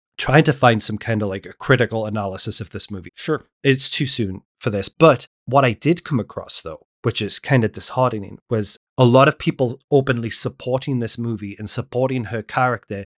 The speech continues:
Speaker 1: in, in saying that the movie is about destroying woke culture, in the fact that her argument against this young man, which is very cleverly put. So, but her argument, basically, it's unfair of you to judge Mozart's music based on the person that he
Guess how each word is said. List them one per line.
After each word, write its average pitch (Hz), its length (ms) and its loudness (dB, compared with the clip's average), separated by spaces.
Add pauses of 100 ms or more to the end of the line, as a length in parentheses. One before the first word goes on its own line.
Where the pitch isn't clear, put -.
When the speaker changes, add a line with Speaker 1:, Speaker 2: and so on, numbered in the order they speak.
Speaker 1:
in, 131 240 2
in 123 120 0
saying 151 380 4
that 123 140 2
the 117 80 -2
movie 117 460 0
is 113 200 -4
about 117 360 -2 (100)
destroying 117 720 0 (200)
woke 113 480 2
culture, 107 460 -4 (220)
in 117 180 -2
the 113 60 -6
fact - 320 0
that 120 240 -4
her 147 240 -2
argument 135 480 0
against 110 360 -6
this - 220 -6
young 113 180 -4
man, 127 240 0 (200)
which 139 180 4
is 127 120 4
very 160 300 4
cleverly 135 600 -2
put. - 440 -2
So, - 160 0
but 135 200 -4
her 156 240 0
argument, 131 580 2
basically, 104 580 -6 (200)
it's 135 160 2
unfair 160 420 4
of 151 140 4
you 120 400 -4 (160)
to 131 120 4
judge 135 460 2 (180)
Mozart's 135 600 4
music 117 600 -2
based 143 280 2
on 135 100 2
the 120 60 0
person 131 380 0
that 117 140 -2
he 117 60 -8